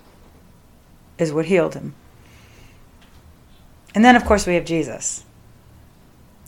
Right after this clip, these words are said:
who, being very nature of God, to c-, considered equality with God nothing to be grasped, but instead made his form of a servant. He was a woodworker. And then after being a woodworker, he spent about three years as what we might consider a vagabond.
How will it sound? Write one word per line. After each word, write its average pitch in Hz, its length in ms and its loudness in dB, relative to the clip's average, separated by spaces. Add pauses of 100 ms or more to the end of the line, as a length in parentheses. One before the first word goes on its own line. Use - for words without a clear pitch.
(220)
who, 233 140 2
being 202 320 4
very 180 300 6
nature 165 280 -2
of 165 100 -6
God, 151 380 0
to 151 160 -12
c-, - 140 -14 (300)
considered 156 360 -6
equality 156 480 -2 (200)
with 151 120 -8
God 143 240 -4
nothing 147 260 -6
to 135 60 -10
be 143 100 -8
grasped, 139 380 -6
but - 100 -14
instead 139 400 -10
made 156 140 -14
his 151 120 -14
form 147 200 -10
of 143 80 -10
a 143 40 -14
servant. 143 360 -8 (260)
He - 80 -4
was 254 100 2
a 226 40 2
woodworker. 180 640 2 (960)
And 202 100 4
then 214 100 8
after 220 200 8
being 196 220 6
a 180 40 4
woodworker, 175 680 6 (140)
he 226 100 -2
spent 247 220 4
about 202 200 6
three 226 200 4
years 208 300 4
as 180 420 4 (760)
what 175 280 2
we 214 160 4
might 180 240 4
consider 170 640 2
a 180 40 -2
vagabond. 156 680 2